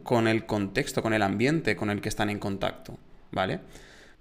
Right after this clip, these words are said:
Por tanto, es habitual que escuchemos hablar de los genes desde el punto de vista, pues, de, de enfermedades, de condiciones médicas, pero también es importante recordar que los genes,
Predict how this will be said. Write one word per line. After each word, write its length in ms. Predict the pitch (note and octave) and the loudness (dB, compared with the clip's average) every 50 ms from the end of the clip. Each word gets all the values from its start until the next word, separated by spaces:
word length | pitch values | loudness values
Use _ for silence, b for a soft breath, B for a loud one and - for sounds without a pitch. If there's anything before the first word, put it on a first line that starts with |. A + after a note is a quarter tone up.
| - - - | -20 -10 -4
Por 140 | - A#2 G#2+ | 0 0 2
tanto, 240 | - A#2 A#2 - D3 | 4 4 4 4 4
es 60 | D3 | 4
habitual 500 | D3 D3 C#3+ - D3+ D3+ D3 C3+ A#2 - | 6 4 4 6 6 6 8 6 4 2
que 340 | - B2 A2+ A2 G#2+ G#2 - - | 2 2 2 2 0 -2 -2 -4
escuchemos 480 | - - - - G#2+ - A#2 A#2 A#2+ C#3 | -6 -4 -2 0 2 4 6 6 8 8
hablar 240 | C#3 C#3 C3+ C3+ | 10 10 10 10
de 80 | C3 C3 | 10 10
los 160 | B2+ B2 - | 8 6 4
genes 320 | - C#3+ C#3 C3 A#2 G#2 G2+ | 4 2 4 4 2 0 0
desde 140 | G2+ G#2+ | 0 0
el 60 | G#2+ G2 | 0 0
punto 260 | G#2+ A2 A2 A2 A#2 | 0 0 0 2 2
de 60 | A#2+ | 2
vista, 280 | B2 B2 A#2+ - A2 F#2+ | 2 2 0 0 0 0
pues, 260 | F#2+ G2 F#2+ F#2+ - | 0 -2 -4 -4 -6
de, 300 | F#2 G2 F#2 F#2 - F2 | -6 -6 -6 -6 -6 -6
de 80 | F2 G2 | -6 -6
enfermedades, 800 | G2+ F#2+ G#2 G2 F#2+ F#2+ G#2 C3 C#3+ C3+ B2 B2 B2 A#2+ A#2 | -6 -4 -6 -4 0 4 6 8 8 8 8 6 6 4 4
de 80 | A2+ G#2+ | 0 0
condiciones 560 | A2 G#2+ G#2 - - - F#2+ F2+ D#2+ D#2+ - | 0 0 0 0 0 0 0 -2 -4 -6 -4
médicas, 680 | G2+ A#2+ C#3 C3+ B2+ - - B2+ B2+ B2+ B2+ B2+ - - B B B B B B B B B B B | -2 0 0 0 0 0 2 2 2 2 2 -2 -6 -12 B B B B B B B B B B B
pero 160 | - A#2+ A#2+ | 2 4 6
también 320 | A2+ A2+ A2 A2 A2+ A#2+ B2+ | 6 4 4 4 4 6 4
es 220 | B2+ B2+ B2+ - | 4 2 0 -2
importante 460 | D3 C#3 A#2+ C3 A#2+ B2 B2+ B2 B2 | 0 2 4 4 4 6 6 6 8
recordar 400 | B2 A#2+ - B2 B2 B2+ C3+ - | 6 6 6 4 4 2 2 2
que 80 | - B2 | 0 0
los 140 | G#2 G#2 - | 0 0 -2
genes, 340 | A#2 A#2+ C3 C#3+ - - | -2 -2 -2 -2 -4 -8